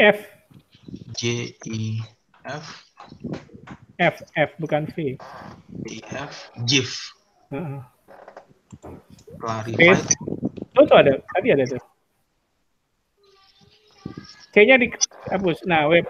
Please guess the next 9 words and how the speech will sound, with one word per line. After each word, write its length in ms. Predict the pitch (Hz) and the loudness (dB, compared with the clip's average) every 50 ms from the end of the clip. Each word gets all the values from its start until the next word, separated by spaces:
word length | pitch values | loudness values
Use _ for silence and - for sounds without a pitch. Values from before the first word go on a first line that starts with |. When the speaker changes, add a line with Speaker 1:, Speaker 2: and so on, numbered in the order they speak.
| - | 4
Speaker 1:
oh 160 | 165 156 147 | 6 6 6
nih, 160 | 143 135 131 127 | 6 2 -4 0
jif 320 | 127 156 190 190 185 - | 4 6 6 6 6 2
Web 320 | - 165 165 170 170 - | 2 4 4 4 4 2
of 160 | 170 156 151 - | -2 -4 -2 0
Science 320 | 175 160 156 160 160 - | 2 2 4 2 2 2
Clarified 400 | 160 151 156 156 151 - 160 - | 2 2 2 2 -2 -2 -4 -2
Analytics. 640 | - 147 147 143 147 147 147 151 - - _ - - - _ - _ _ _ _ _ _ _ 135 | -4 -2 0 2 2 2 0 -2 -6 -12 _ -18 -18 -18 _ -20 _ _ _ _ _ _ _ -6
Nah, 320 | 131 131 127 127 127 - | -6 -6 -6 -8 -10 -12